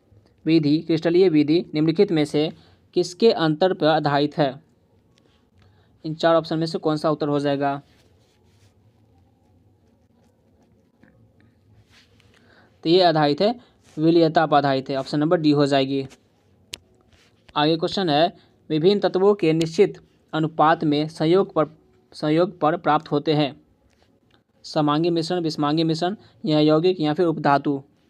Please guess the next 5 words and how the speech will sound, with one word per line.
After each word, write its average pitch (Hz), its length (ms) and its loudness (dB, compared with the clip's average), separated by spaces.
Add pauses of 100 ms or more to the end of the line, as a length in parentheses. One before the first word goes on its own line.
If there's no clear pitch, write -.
(3750)
तो 160 40 -8
ये 160 140 2
प्राप्त 156 300 0
होती 151 200 -2
है, 202 180 -2